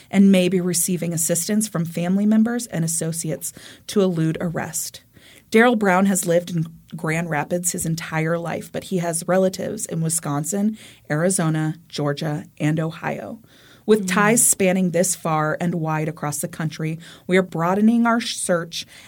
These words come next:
Speaker 1: and asking the public to remain vigilant. He looks very unassuming and could literally be standing behind you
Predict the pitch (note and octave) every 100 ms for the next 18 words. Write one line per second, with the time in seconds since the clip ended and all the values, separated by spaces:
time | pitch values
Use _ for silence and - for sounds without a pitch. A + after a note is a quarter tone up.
0 | - G3+ G#3+ E3 D#3+ F#3+ A3 A3 F#3+ F#3
1 | E3 - F3 E3 D3+ D3+ D3+ D3+ - -
2 | - - _ _ _ G#3+ G#3 G3+ E3+ F#3
3 | F3+ G3+ G3+ G#3+ G#3+ F#3 E3+ D#3+ D#3+ -
4 | - _ - G3 G#3 G3+ F3+ F#3+ G3+ G3+
5 | G#3+ G3+ G3+ G3 - E3 D#3 F3 F3 G3+
6 | - F3+ E3 D#3+ C#3 C3+